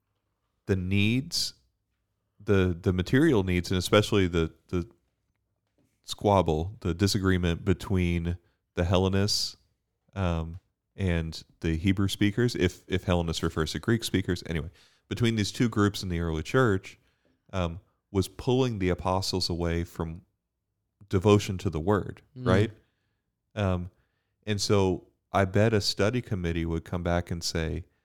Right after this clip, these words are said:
Speaker 1: "Well, we have, like, a really central part of the apostolic role being this devotion to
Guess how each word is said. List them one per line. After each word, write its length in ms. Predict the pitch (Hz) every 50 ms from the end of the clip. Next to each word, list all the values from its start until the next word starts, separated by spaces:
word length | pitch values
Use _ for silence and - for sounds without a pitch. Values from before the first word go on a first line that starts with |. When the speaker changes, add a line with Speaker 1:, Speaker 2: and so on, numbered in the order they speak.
| _ _ _ _ _ _ _ _
Speaker 1:
"Well, 200 | - 98 101 104
we 120 | 101 104 98
have, 500 | 98 110 113 127 127 123 - - - - _ _ -
like, 300 | 92 87 87 - - _ _ _ _
a 80 | - 92
really 400 | 87 85 85 90 95 92 110 104
central 760 | 92 - - - - - 104 98 104 101 - - 104 92 85
part 400 | - - - 110 107 104 95 -
of 140 | - 87 85
the 100 | - 85 85
apostolic 720 | 82 85 - - 85 - - 82 80 80 78 78 - -
role 420 | 87 95 107 104 87 80 85 - _ _ _ _ _ _ _ _ _ _ _ _
being 500 | - 101 95 90 87 85 82 82 82 - - _ _ _ _ _ _ _
this 180 | - 92 87 -
devotion 840 | - 95 87 82 92 87 82 90 95 - - - 101 90 85 85 82
to 540 | - - - 87 82 80 80 80 80 82